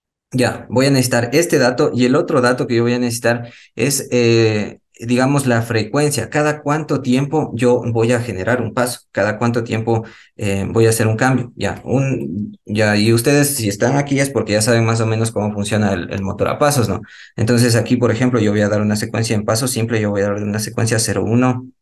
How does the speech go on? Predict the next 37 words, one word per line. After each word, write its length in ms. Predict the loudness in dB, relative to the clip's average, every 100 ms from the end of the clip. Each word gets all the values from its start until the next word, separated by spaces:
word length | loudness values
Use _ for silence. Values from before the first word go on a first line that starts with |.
| _
cero 260 | -2 0 0
cero 260 | 0 0
uno 220 | 0 -2 -2
cero, 440 | 0 0 0 -4 -14
cero 320 | -6 -2 0
uno 240 | 0 -2 -2
cero 460 | -2 -2 -2 -6 _
cero 400 | -4 0 0 -2 -10 _ -4
o 260 | -2 0
uno 300 | 0 0 0
cero 400 | 0 0 0 -2 -4
cero 260 | -6 -6 -2
cero. 360 | 0 0 -4 -18 _ _
Sí, 160 | -2 0
así 280 | 0 0 2
o 220 | 4 4
de, 480 | 4 2 0 -6 -12
del 440 | -16 -14 -4 0 2
un 100 | 2
lado 200 | 2 2
o 60 |
del 140 | 4 2
otro 160 | 2
lado, 200 | 2 4
¿no 80 | 2
es 60 | 2
cierto? 260 | 2 2 2
O 220 | 0 0
puede 160 | 0 2
ser 140 | 0
empezando 420 | -2 -2 0 0
el 100 | 0
uno, 240 | 0 -2 -2 -14 -20 _
eh, 200 | -4 -2
desde 200 | -2 -2
la 80 | -2
izquierda. 380 | 2 2 0